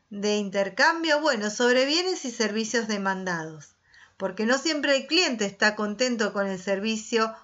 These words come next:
o el bien que compra, entonces la empresa investiga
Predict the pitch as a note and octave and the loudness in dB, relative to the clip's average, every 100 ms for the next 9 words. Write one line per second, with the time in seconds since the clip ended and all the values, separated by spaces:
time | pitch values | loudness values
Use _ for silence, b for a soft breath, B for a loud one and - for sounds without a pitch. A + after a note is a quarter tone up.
0 | _ G3 G3+ F#3+ F#3+ G#3+ A3 A3 A3 A3 | _ -2 0 0 0 0 2 2 0 -4
1 | F#3 F3+ D#4+ A3+ F#3 A3+ C4+ B B B | -6 0 2 2 0 2 2 B B B
2 | B3+ C#4+ E4 E4 D#4+ D#4 D#4+ D#4 D#4+ C4 | -10 -6 -2 -2 -2 0 0 0 2 0
3 | A#3+ B3+ C4+ B B B _ _ _ - | 2 0 0 B B B _ _ _ -2
4 | B3 A#3 - - F4 C4+ G3 G#3+ B3 | 2 2 0 0 2 4 4 2 0